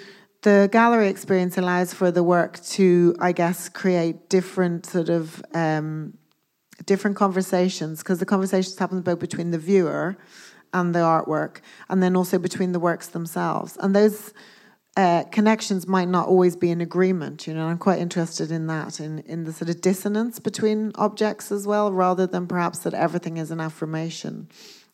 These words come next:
of a single point of view. Um, so I think that the sort of audience engagement is different with the different scales of works,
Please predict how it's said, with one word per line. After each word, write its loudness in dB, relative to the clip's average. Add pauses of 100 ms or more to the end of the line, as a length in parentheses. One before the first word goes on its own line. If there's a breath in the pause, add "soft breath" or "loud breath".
(120)
of 2
a -2
single -2
point -4
of -2
view. 0 (800 loud breath)
Um, 0 (1000 soft breath)
so 2
I 6
think -2
that 0
the 2
sort -2
of 0 (480)
audience 6
engagement 0
is -4
different -2
with -2
the -2
different -4
scales -2
of -4
works, -2